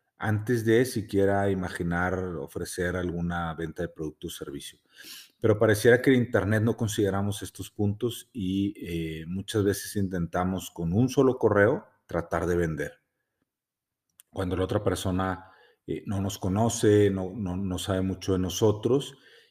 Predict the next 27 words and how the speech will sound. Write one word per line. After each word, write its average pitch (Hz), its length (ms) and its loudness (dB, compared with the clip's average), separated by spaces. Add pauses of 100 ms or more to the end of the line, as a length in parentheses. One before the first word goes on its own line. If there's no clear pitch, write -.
(120)
y 104 120 4
es 95 80 2
sumamente 104 640 2
difícil 92 480 -2
lograr 80 360 0
una 85 200 -2
venta 80 580 -6 (380)
siendo 85 460 0
así 85 300 -4
de 85 140 0
agresivo. 73 540 -4
Si - 140 -8
lo 78 120 -6
hiciéramos 85 460 -6
en, 85 160 -2
en, 85 520 -6
en, 85 420 -8
en 85 280 -6
el 82 120 -6
mundo 92 300 0
real, 101 480 6
en, 82 440 -4
en 87 240 -8
interacción 85 640 -4
con 98 100 -4
una 98 160 -4
persona, 95 560 -4